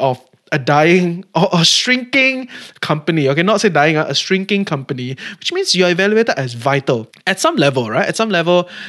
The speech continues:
the price you're being paid for and the quality of work that's coming out from you is good enough to keep you on this ship that is, you know, not as luxe anymore, <laughs> not, not, not as big and not as, you know, with more resources anymore. So, so that is great lever,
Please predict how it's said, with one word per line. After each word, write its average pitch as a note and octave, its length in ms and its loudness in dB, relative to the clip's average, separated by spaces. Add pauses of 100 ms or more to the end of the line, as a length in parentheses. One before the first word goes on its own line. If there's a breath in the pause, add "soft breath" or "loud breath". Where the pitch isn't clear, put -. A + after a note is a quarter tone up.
(140 loud breath)
the - 80 -2
price G3+ 340 2
you're D3+ 140 2
being D#3 220 -2
paid - 240 -2
for D#3 160 0
and C3+ 80 -2
the B2 40 -4
quality D3+ 400 0
of C3 120 0
work D3 140 -2
that's B2 180 -6
coming D3+ 340 -6
out D#3 240 0
from B2+ 220 -4
you C3 340 -6 (220 loud breath)
is - 140 -4
good C#4+ 160 -2
enough A3+ 320 0
to D3+ 160 -2
keep G3+ 280 -4
you G#3+ 160 4
on C#3+ 140 0
this E3+ 120 2
ship - 360 0
that C#3+ 200 -4
is, - 300 -6
you D3+ 200 -4
know, F#3 100 -2
not G3+ 300 0
as C3 280 -4 (640 loud breath)
luxe F3 400 0
anymore, D#3 380 0
<laughs> C3 40 -4
not, F#3+ 200 0
not, F#3 420 0
not G#3 200 2
as - 280 -2
big F3 360 2
and D3+ 180 0
not F3+ 180 0
as, C#3 180 -2 (400 loud breath)
you D3 120 -2
know, B2+ 140 -2 (120)
with D3+ 240 -2
more F#3 280 4
resources E3 640 0
anymore. G3+ 520 -2
So, D#4+ 240 0 (340 loud breath)
so - 160 0
that A3 220 2
is E3 140 0
great G3 280 0
lever, E3+ 540 2